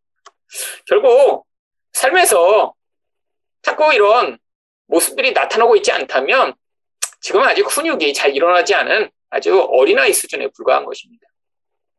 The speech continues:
결국 이것으로 증거를 삼으라고 이 십사 절의 이야기를 해주고 있는 거예요. 근데 결국 이렇게 되면 어떻게 돼요? 하나님을 볼 수 있대요. 근데 성경에 나오는 이 하나님을 본다는 건요, 직접 본다는 게 아니라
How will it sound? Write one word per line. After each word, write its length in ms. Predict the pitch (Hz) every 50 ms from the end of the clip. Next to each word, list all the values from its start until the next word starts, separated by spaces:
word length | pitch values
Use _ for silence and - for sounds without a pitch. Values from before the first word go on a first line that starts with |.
| _ - - _ _ _ _ _ _
결국 520 | 143 139 135 143 143 170 214 226 - - -
이것으로 420 | 120 117 143 - - 139 131 135 135
증거를 380 | - 160 165 185 190 180 170
삼으라고 600 | - - 247 254 262 233 156 - - 131 160 165
이 60 | 139
십사 260 | - - - - 226 214
절의 220 | 170 151 127 117
이야기를 460 | 120 113 117 123 123 110 - 113 117 120
해주고 260 | 151 - - - 185
있는 200 | 165 131 110 -
거예요. 120 | - - - _ _ _ _ _ _ _ _ _ _ _ _ _ _ _ _ _
근데 120 | - -
결국 240 | - 190 175 247 240
이렇게 180 | - 226 - -
되면 160 | 240 240 175
어떻게 220 | - - - -
돼요? 320 | - - - - 330 330 -
하나님을 400 | - 262 262 247 240 226 214 208
볼 120 | - - -
수 120 | - -
있대요. 280 | 320 - - - - - _ _ _ _ _ _ _ _ - - - - - - _ -
근데 160 | 190 220 233
성경에 340 | - 320 330 370 370 359 330
나오는 280 | 262 190 170 160 170 180
이 60 | 180
하나님을 440 | 180 - 359 339 349 339 330 294 -
본다는 380 | - 143 139 160 185 202 196
건요, 340 | 165 135 120 117 143 - 165 -
직접 300 | - - - 262 - -
본다는 340 | 139 127 147 156 160 175
게 60 | 185 214
아니라 460 | 175 131 117 123 180 233 247 - -